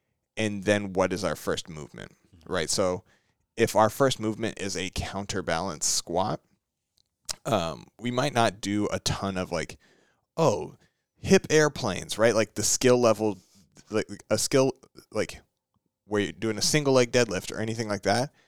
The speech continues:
Speaker 1: is far more advanced than what is required of that first movement.
Speaker 2: Yeah.
Speaker 1: Versus if I was doing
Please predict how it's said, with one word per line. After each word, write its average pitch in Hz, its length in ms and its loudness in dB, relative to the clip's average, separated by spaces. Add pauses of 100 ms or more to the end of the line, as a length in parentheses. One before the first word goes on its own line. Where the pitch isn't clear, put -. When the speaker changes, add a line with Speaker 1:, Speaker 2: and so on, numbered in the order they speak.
(360)
Speaker 1:
is 117 180 2
far 107 300 4
more 117 200 2
advanced 95 600 -4
than 101 180 0
what 92 120 2
is 90 100 -4
required 82 640 0
of 92 120 -4
that 76 160 -4
first - 300 -8
movement. 73 420 -14 (140)
Speaker 2:
Yeah. 78 140 -10
Speaker 1:
Versus 95 340 -4
if - 160 -8
I 82 120 2
was 87 140 -2
doing 82 340 -10